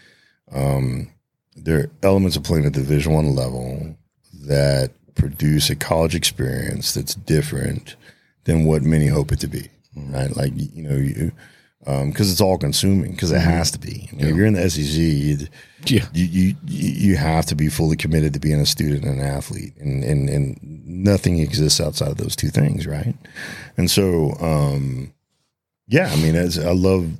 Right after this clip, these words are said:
Speaker 1: I love the, the small schools, man. It's, it's, it's, um, I love purity of the game, and often you find purity of the game at those places.
Speaker 3: It is very pure
Speaker 1: Yeah.
Speaker 3: there because, again, you know, like, the big schools, they have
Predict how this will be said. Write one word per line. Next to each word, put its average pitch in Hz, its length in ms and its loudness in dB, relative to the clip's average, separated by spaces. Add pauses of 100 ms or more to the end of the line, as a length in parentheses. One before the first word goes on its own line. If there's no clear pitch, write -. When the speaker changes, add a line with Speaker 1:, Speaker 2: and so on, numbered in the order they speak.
(300)
Speaker 1:
I 87 60 -4
love 87 300 0 (500)
the, 76 340 -4
the 85 140 -6
small 78 280 -4
schools, - 360 -10
man. 67 240 -20
It's, - 200 -14
it's, - 280 -10
it's, - 300 -10 (640)
um, 69 640 0
I 90 60 0
love 90 280 2
purity 92 260 2
of 73 60 0
the 73 80 2
game, 71 420 2
and 67 280 -12
often 80 300 -2
you 71 100 0
find 71 280 -4
purity 71 240 -4
of 64 60 -14
the 69 80 -10
game 67 120 -8
at 67 80 -10
those 71 160 -12
places. - 520 -12
Speaker 3:
It 117 100 6
is 101 120 4
very 98 240 4
pure 92 240 2
Speaker 1:
Yeah. 87 80 4
Speaker 3:
there 85 100 4
because, 110 300 2
again, 131 280 2
you 104 120 6
know, 190 120 4 (340)
like, 117 120 -2
the 120 60 2
big 113 200 2
schools, 82 260 0
they 147 120 4
have 87 180 4